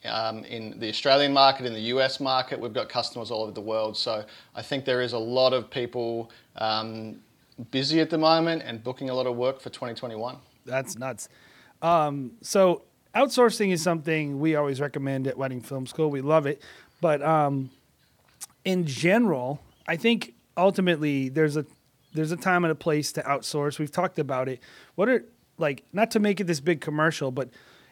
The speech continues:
Speaker 2: if somebody's considering outsourcing, why, why, what's the number one reasons why someone should really think about it and ma-, take it really seriously if they never have before?
Speaker 1: Yeah, so I jump on a lot of calls with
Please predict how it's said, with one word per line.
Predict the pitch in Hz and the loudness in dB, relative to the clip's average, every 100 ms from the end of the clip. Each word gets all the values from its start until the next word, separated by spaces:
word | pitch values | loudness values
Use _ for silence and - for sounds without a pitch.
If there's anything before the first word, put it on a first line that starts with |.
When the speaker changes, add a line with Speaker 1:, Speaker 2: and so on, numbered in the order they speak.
| _ | _
Speaker 2:
if | 165 - | -6 2
somebody's | 247 269 240 | 4 4 0
considering | 196 - 190 180 151 | -4 0 2 2 0
outsourcing, | 139 123 135 123 - 117 117 120 _ _ _ _ - 131 | -2 -4 -6 -6 -8 -10 -10 -12 _ _ _ _ -12 0
why, | 175 247 226 - | 2 2 0 -6
why, | 143 143 202 147 - 143 113 - | -6 0 2 0 -6 -18 -18 -20
what's | 120 123 185 233 | -18 -4 -2 0
the | 247 | 0
number | 208 202 | 2 2
one | 185 175 | 2 2
reasons | 143 156 147 139 | 2 0 0 -4
why | 139 135 | -4 -4
someone | - 156 151 135 | -4 -4 -4 -6
should | - 135 127 - - | -8 -12 -12 -20 -8
really | 151 143 | -2 -2
think | 135 156 143 143 | -4 -8 -8 -10
about | 117 123 123 | -10 -8 -8
it | 123 120 | -8 -12
and | 135 127 | -12 -10
ma-, | 135 - | -10 -8
take | 156 | -6
it | 135 | -4
really | 143 127 | -4 -6
seriously | - 147 139 120 123 | -6 -6 -6 -6 -10
if | 117 | -10
they | 139 | -8
never | 135 131 117 | -6 -8 -10
have | 120 110 | -12 -14
before? | 110 - - - _ _ - | -16 -20 -20 -20 _ _ 2
Speaker 1:
Yeah, | 196 160 160 | 6 8 8
so | 160 170 151 151 - | 6 6 8 6 4
I | 160 156 | 2 4
jump | 190 214 202 | 4 4 4
on | |
a | 151 | 4
lot | 156 | 2
of | 143 | 2
calls | 156 147 147 139 127 | 4 6 6 2 0
with | 127 120 - - | -2 -2 -10 -16